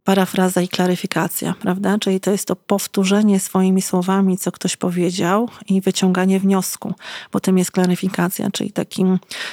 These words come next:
wiecie państwo, wniosku w znaczeniu, e, upominania, e, się jednak też trochę o swoją sytuację. I ja zachęcam do tych klaryfikacji, które są takie, powiedzielibyśmy, troszkę na miękko, takie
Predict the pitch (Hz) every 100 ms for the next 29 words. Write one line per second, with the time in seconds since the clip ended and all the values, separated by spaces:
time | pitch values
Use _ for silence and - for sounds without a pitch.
0 | - 185 180 185 185 196 185 202 240 -
1 | 226 208 196 - 208 202 202 - - 220
2 | 202 - 214 214 202 196 226 208 180 175
3 | - - 180 175 185 185 185 175 175 -
4 | 185 - 180 180 - 175 180 180 180 -
5 | - - - 185 175 160 - - - 190
6 | 196 - - - 196 220 214 196 254 -
7 | 233 208 202 - 214 208 208 202 214 214
8 | 226 - 208 196 202 196 202 - 202 196
9 | 196 196 202 196 196 196 190 196 - 196
10 | 190 202 208 196 - 165 170 - - 180
11 | - 190